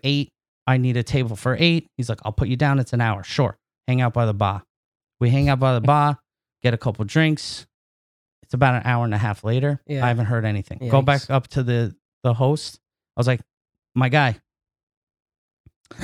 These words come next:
Speaker 1: we've been here for an hour and a half. What's going on?" He's like,
Speaker 2: <laughs>
Speaker 1: "Uh, who are you?" I was like, "Uh, excuse me, what?" He's like, my friend Chris comes over, pulls the guy who actually checked us in,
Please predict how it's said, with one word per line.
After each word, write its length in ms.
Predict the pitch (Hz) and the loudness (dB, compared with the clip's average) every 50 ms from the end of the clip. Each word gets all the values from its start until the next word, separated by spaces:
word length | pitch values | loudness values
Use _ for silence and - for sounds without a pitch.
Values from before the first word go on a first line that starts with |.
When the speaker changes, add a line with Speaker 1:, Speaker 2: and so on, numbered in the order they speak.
| - - _ _ _ _ _ _ _ _ _ _ | -8 -8 _ _ _ _ _ _ _ _ _ _
Speaker 1:
we've 140 | - 131 127 | 0 2 2
been 120 | 127 131 123 | 4 4 2
here 160 | 139 120 104 | 2 0 0
for 120 | - 131 | 0 0
an 140 | 120 107 104 | 0 0 -2
hour 80 | - - | -4 -6
and 100 | - 104 | -4 -6
a 40 | |
half. 220 | 104 - 113 - - _ _ - - - - - - - | -6 -8 -8 -14 -18 _ _ -12 -12 -10 -12 -14 -8 0
What's 200 | 135 135 127 - | 2 2 2 4
going 200 | - 131 120 120 | 2 2 4 4
on?" 200 | 110 104 95 - | 2 0 -2 -4
He's 260 | - - 147 131 113 127 | 0 2 2 2 4 2
like, 260 | 120 117 113 - - | 0 0 0 -2 0
Speaker 2:
<laughs> 20 | |
Speaker 1:
"Uh, 340 | 120 123 117 113 110 107 104 - _ - | 0 2 2 2 0 0 -2 -6 _ -2
who 180 | - 143 147 | 0 2 2
are 60 | 156 165 | 4 4
you?" 220 | 180 196 208 202 _ _ _ _ _ _ - | 4 2 0 -2 _ _ _ _ _ _ 2
I 40 | 143 | 2
was 80 | 139 131 | 4 4
like, 160 | 143 131 117 _ _ _ _ _ _ _ _ _ - 123 | 2 0 -2 _ _ _ _ _ _ _ _ _ -4 0
"Uh, 40 | 127 | 0
excuse 360 | 117 104 - - 139 135 131 | 0 0 -2 0 0 2 2
me, 60 | 131 107 | 4 4
what?" 280 | 110 127 156 170 - _ _ _ _ _ _ _ _ _ _ _ _ _ _ _ _ _ _ _ _ _ | 4 4 2 0 -2 _ _ _ _ _ _ _ _ _ _ _ _ _ _ _ _ _ _ _ _ _
He's 260 | - - 139 117 131 | -4 -2 -2 0 2
like, 240 | 127 123 107 - _ _ _ _ _ _ _ _ _ _ _ - | 0 0 -2 -6 _ _ _ _ _ _ _ _ _ _ _ 2
my 220 | 156 147 143 135 | 4 4 4 4
friend 260 | 127 - 170 156 139 | 2 2 2 2 2
Chris 240 | - - 196 180 - | 2 2 0 0 2
comes 200 | - 170 143 131 | 0 0 2 2
over, 200 | 139 131 131 131 117 | 2 2 0 0 -2
pulls 380 | - - - 170 180 180 175 | -4 -2 0 2 2 2 0
the 80 | 165 165 | -2 0
guy 180 | 165 165 160 | 2 2 2
who 180 | 143 156 139 - - | 2 0 -2 -2 0
actually 520 | 135 139 147 - - - 170 170 175 170 | 0 0 0 0 -2 -2 0 0 0 -2
checked 320 | - - - 180 170 - 165 | -2 -2 -2 -2 -2 -2 -4
us 120 | 175 - | -4 0
in, 240 | 196 190 202 196 180 | 0 0 0 0 -2